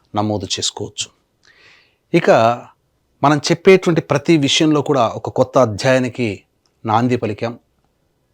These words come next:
Facebook, Insta, YouTube అనేటువంటిది, సంకల్ప మందిర్ అనేటువంటిది పేరుతో మీ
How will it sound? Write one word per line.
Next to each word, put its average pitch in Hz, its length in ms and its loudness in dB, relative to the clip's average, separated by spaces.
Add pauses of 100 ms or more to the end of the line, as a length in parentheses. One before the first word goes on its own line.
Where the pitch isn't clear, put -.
(220)
Facebook, 147 460 0 (220)
Insta, 131 360 -2 (420)
YouTube 123 380 0
అనేటువంటిది, 113 400 -6 (200)
సంకల్ప 156 480 2 (120)
మందిర్ 123 300 -2 (140)
అనేటువంటిది 120 520 -2 (540)
పేరుతో 123 360 0 (480)
మీ 117 80 -2